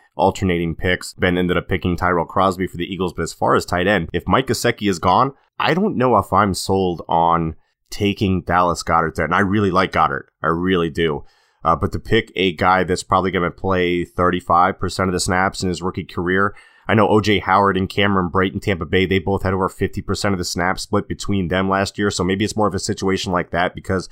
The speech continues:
Brent Selleck isn't here and you don't trust Billy Brown. Oh,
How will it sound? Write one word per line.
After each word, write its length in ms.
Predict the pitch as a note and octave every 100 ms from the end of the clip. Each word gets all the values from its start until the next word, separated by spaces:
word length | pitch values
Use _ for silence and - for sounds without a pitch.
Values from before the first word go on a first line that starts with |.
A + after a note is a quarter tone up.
| - _ _
Brent 180 | G2+ F2+
Selleck 380 | - F#2+ F#2 F#2 _
isn't 380 | G2 F#2 F2+ D#2
here 340 | F2 F#2+ G2+ - _ _ -
and 260 | E2+ E2 E2+
you 140 | F#2+
don't 160 | F2+ D#2+
trust 300 | - F2+ D#2
Billy 180 | F#2 F2
Brown. 380 | E2+ F2 F2+ F#2+ - _ _ _
Oh, 920 | - G#2 A#2+ A#2+ G#2 F2+ E2 D#2+ D#2